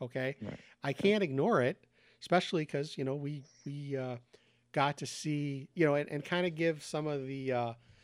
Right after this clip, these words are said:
Speaker 1: the behind the scenes flavor. Um, you know, I, I leave the press box a couple minutes before the end of the game to get to the post game press conference. We're waiting for the players to come in as, you know, as the game ends, and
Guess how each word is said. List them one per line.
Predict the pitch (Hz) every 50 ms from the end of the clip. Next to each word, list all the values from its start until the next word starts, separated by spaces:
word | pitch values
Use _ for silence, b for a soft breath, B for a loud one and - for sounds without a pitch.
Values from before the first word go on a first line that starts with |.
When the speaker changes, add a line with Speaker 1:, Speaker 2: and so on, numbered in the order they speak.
| b b b b b b _
Speaker 1:
the | - 127
behind | 139 135 147 147 147 147 147
the | 135
scenes | - - 143 139 131 120 -
flavor. | - 143 143 151 156 143 139 131 127 127 b b b b b b b b b
Um, | - 127 123 123 123 117 117 113 - _ _ _ _ _ _ _
you | 143 135
know, | 127 120 123 - - - - _ _ _ _
I, | 143 143 156
I | 160
leave | 160 160 160 165 160 147
the | 139 139
press | - - 151 151 - -
box | - 151 143 135 135 - - -
a | 131
couple | - 143 135 143 143
minutes | 147 147 139 139 -
before | - - 143 139 139
the | 135
end | 135 135 131
of | 127
the | 131
game | 127 135 135 139 143 143 139
to | 127 123
get | 127 135 131
to | - 143
the | 131
post | 123 - 147 135 131 -
game | - 131 123
press | 117 - 156 175 -
conference. | - - 127 123 120 - 131 131 147 - - - - b b b b b b b b b b b b b _ _
We're | 147 139 151 160 160
waiting | 156 156 156 160 156 156 151 151 139
for | - - 147 139 139 139 139 135 131 127 123 - - _ _
the | - -
players | - 160 160 196 220 214 196 -
to | -
come | 151 - 143 127 123
in | 120 120 120 139 156 170 - _
as, | 143 127 123 117 -
you | - 156 135
know, | 127 123
as | 120 120
the | -
game | 127 120 127 139 160 185
ends, | 170 135 120 117 127 156 - - b b b b b b b b b b b b -
and | 143 135 135 135 131 127 123 120 -